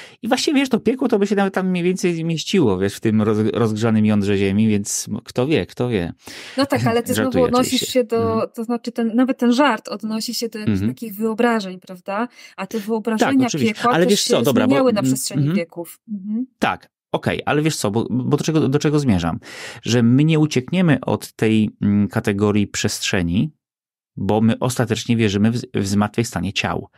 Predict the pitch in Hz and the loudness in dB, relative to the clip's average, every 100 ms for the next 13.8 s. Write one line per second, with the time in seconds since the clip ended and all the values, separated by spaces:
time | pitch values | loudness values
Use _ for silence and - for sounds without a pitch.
0 | - - - - 208 262 - 190 95 - | -20 -20 -8 -2 0 0 0 0 0 -2
1 | - - 101 - - _ _ _ _ _ | -2 0 0 0 -6 _ _ _ _ _
2 | _ _ - 107 - 196 202 202 - _ | _ _ -8 -8 -4 0 2 2 0 _
3 | _ _ _ _ 95 92 107 - 107 95 | _ _ _ _ -2 0 -2 0 0 2
4 | 104 139 - - 95 98 98 98 196 98 | 0 -2 -10 -8 -4 -2 0 2 2 2
5 | 98 95 95 95 104 101 87 95 - 113 | 2 0 -2 -2 -2 -2 -2 -2 0 0
6 | 98 98 98 123 117 - 101 110 104 - | 2 2 0 0 -4 -8 -2 -2 -2 -6
7 | 95 95 87 107 113 87 85 107 113 _ | -4 -2 0 0 0 0 -2 -4 -4 _
8 | - 254 226 254 240 262 269 262 247 247 | -4 -4 -2 -2 0 0 2 2 0 0
9 | 269 269 269 269 - - 240 220 226 240 | 2 2 2 0 -2 -8 -6 -6 -4 -4
10 | - 233 - - 196 175 165 _ - 220 | -4 -6 -8 -14 -14 -16 -20 _ -8 -6
11 | 233 262 202 190 185 196 262 262 302 302 | -2 -4 -4 -10 -12 -4 0 4 4 4
12 | 254 - 233 214 226 - 254 - 320 302 | 2 -6 -10 -6 -4 -2 0 0 2 0
13 | - - 277 233 202 190 - | -2 -4 -2 0 0 0 0